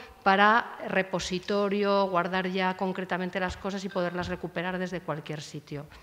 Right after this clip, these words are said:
Lo que hemos traído aquí es, eh, lo que creemos que podría ser más interesante, son las experiencias que tenemos con respecto a cinco puntos distintos, que sería, por un lado,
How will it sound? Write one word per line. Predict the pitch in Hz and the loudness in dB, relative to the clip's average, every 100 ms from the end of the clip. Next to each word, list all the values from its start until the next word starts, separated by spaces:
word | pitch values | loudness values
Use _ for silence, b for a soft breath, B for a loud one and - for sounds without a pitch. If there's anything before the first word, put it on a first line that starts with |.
| B B B B - | B B B B -4
Lo | 202 208 202 196 190 190 190 - | 2 4 6 6 4 4 0 -2
que | - 202 | 4 6
hemos | 208 240 247 | 6 4 2
traído | 240 233 233 226 | 2 2 4 4
aquí | 220 247 240 240 B B B | 4 0 0 -2 B B B
es, | 202 208 220 - | -2 0 -2 -8
eh, | - 202 | -6 -2
lo | 196 196 | -2 -2
que | 190 | -2
creemos | 190 196 220 - | 0 0 0 -2
que | 202 | 0
podría | 214 214 208 208 | 2 4 4 4
ser | 208 | 0
más | 202 202 214 | 0 0 0
interesante, | 196 202 190 208 208 208 | 0 0 0 -2 -2 -2
son | 208 | -2
las | 208 | -4
experiencias | 202 - 208 202 202 - | -4 -2 0 0 -2 -4
que | 202 | -4
tenemos | 196 214 220 220 233 | 0 2 2 2 0
con | - 196 | 0 0
respecto | 190 - 190 - 214 226 B B - | 0 -4 -6 -2 -2 -2 B B 4
a | 180 180 180 | 6 8 4
cinco | 220 208 202 | 0 0 0
puntos | 190 185 180 180 | -2 -2 -2 -4
distintos, | 170 196 175 165 160 | -4 -4 -4 -6 -6
que | 180 | -4
sería, | 185 185 202 | -4 -2 0
por | 202 202 | 0 0
un | 202 | 0
lado, | 214 202 160 | 2 2 -2